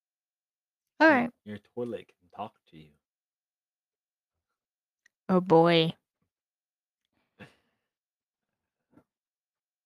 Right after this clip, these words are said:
Speaker 2: That's it?
Speaker 1: No, well, but, uh,
Speaker 2: Just Japan.
Speaker 1: yeah, we'd go see the sights,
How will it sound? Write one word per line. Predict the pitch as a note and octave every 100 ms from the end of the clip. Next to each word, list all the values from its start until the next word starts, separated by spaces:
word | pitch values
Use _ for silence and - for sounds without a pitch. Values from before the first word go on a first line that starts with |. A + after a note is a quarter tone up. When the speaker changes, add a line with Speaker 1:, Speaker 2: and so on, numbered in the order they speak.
| _ _ _ _ _ _ _ _
Speaker 2:
That's | F3+ F#3+
it? | G3 A#3+ C#4 _ _ _ _ _ _ _ -
Speaker 1:
No, | B2+ A#2
well, | C3+
but, | B2 G#2+ C#3+ B2
uh, | B2+ A#2+ A2 - _ _ _ _ _ _ _ _ _ -
Speaker 2:
Just | A3 G#3+ - -
Japan. | G3+ F#3+ F#3+ E3+ F3+ D3+
Speaker 1:
yeah, | F#3 F#3+ G#2
we'd | F#2 G2+ G#2
go | A#2+
see | A#2 C#3
the | B2+
sights, | A#2+ A2 G#2+ B2 B2+ - -